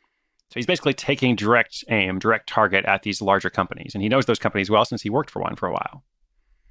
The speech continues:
And the pitch is, "Hey, come with me and you're gonna get a better experience," right? You're not gonna be with a hundred people or whatever the number usually is.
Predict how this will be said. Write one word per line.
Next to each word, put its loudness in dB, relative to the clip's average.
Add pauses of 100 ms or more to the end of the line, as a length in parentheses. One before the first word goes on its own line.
(680)
And -6
the -2
pitch -2
is, 0
"Hey, 0
come 2
with 2
me 4
and 2
you're 0
gonna 0
get 2
a 2
better 2
experience," -4
right? 0
You're 2
not 2
gonna -2
be -2
with 0
a -6
hundred -2
people -8
or 0
whatever -2
the -6
number -4
usually -6
is. -10